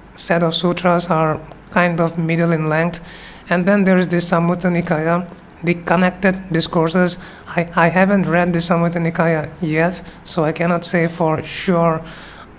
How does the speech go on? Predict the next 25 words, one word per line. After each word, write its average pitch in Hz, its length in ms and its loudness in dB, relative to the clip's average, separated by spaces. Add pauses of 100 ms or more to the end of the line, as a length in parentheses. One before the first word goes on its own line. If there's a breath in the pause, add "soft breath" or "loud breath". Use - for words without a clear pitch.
(120)
wha-, 160 120 0 (440)
what 170 220 2
they, 170 100 0 (200)
what 170 180 2
they 160 140 2
are 165 240 2
and 165 140 0
h-, - 200 -8 (120)
how 165 160 0
they've 160 220 0
been 156 300 -4 (100)
written, 175 440 0 (200)
how 165 100 0
they've 160 200 0
been 156 280 -2 (140 loud breath)
structured. 190 560 -2 (640 loud breath)
Then, 214 800 0 (320)
then 202 280 2
comes 190 240 2
the 175 280 0 (180)
Anguttara 180 720 2
Nikaya, 170 520 0 (320 loud breath)
the 165 140 2
numerical 170 800 0 (1200 loud breath)
suttas. 190 800 2